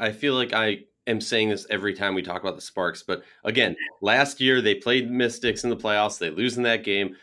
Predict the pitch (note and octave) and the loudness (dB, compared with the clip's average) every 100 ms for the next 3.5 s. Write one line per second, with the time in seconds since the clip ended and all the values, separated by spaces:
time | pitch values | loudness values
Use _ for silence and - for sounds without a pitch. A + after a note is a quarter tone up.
0 | _ - C#3 C3+ C3 B2 B2+ A2 G#2+ G#2 | _ -2 -2 0 0 0 0 0 0 0
1 | A2+ G2+ G2 G2 G2 F#2+ - _ _ F2+ | -2 -2 0 2 0 -2 -8 _ _ 0
2 | F2+ F2 F2+ G#2+ A2 A2+ A#2+ A2+ A2 A2 | 4 2 0 2 2 4 2 4 2 0
3 | G#2+ G2+ F#2+ F#2 | 0 2 2 0